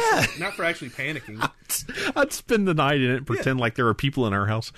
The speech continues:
Speaker 2: Um, the whole idea of just getting it designed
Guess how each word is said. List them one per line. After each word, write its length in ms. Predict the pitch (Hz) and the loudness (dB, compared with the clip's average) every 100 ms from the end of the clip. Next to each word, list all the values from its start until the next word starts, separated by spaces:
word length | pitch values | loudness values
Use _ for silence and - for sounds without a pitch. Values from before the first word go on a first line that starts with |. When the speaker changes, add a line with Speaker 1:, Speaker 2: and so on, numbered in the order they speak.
| - - - - | -20 -20 -6 2
Speaker 2:
Um, 640 | 143 135 131 123 135 - 180 | 4 6 4 0 -4 -10 -4
the 220 | 143 180 | 0 2
whole 220 | 196 294 | 2 4
idea 280 | 226 156 160 | 4 4 2
of 100 | 143 | 2
just 300 | 131 117 - | 0 -4 -2
getting 220 | 127 135 | 0 0
it 140 | 143 113 | -2 -4
designed 680 | 98 95 95 101 104 110 | -2 0 0 0 -2 -4